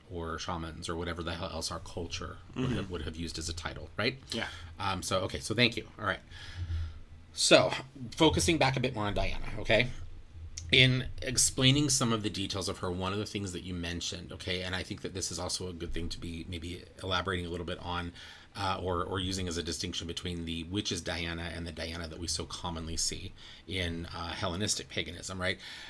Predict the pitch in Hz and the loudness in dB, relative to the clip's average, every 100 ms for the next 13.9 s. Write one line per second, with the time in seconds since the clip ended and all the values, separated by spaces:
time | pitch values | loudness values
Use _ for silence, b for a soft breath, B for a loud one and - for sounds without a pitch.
0 | - 107 98 - - - - - - - | 0 2 2 -2 -8 -8 -6 -2 -2 -4
1 | - - - 139 170 165 - - 123 117 | -8 -6 2 6 8 8 8 8 8 6
2 | 110 101 - - - 107 101 87 98 92 | 2 -2 -4 -6 2 4 4 2 -2 0
3 | - 95 98 95 - 95 87 87 92 90 | 0 0 0 0 0 -2 -2 -2 -4 -4
4 | 85 90 90 90 98 95 98 87 - 82 | -4 -2 -2 -2 -2 2 2 2 -2 -6
5 | - - 107 92 80 - 58 - - B | -4 -4 -4 -2 -2 -4 -6 -10 -12 B
6 | B B 98 104 98 98 - - 101 95 | B B 0 2 2 0 -8 -6 0 2
7 | 95 107 104 104 104 104 107 113 113 101 | 2 0 0 2 2 4 6 6 4 0
8 | 90 101 90 - 104 110 92 90 - 90 | -2 -4 -4 -2 0 2 2 0 0 0
9 | 85 - B B B - - 95 90 90 | -2 -6 B B B -12 -6 2 4 4
10 | 98 101 101 107 101 95 87 87 92 87 | 4 2 2 0 0 0 0 0 -2 0
11 | 85 87 - - 87 85 87 87 87 87 | 0 -2 -2 -2 -2 -2 -2 -2 0 0
12 | 85 95 90 90 101 - 82 80 78 85 | 0 0 2 0 0 0 0 0 0 -2
13 | - 87 87 - 90 90 90 87 82 | -2 -2 -2 2 4 4 2 -2 -6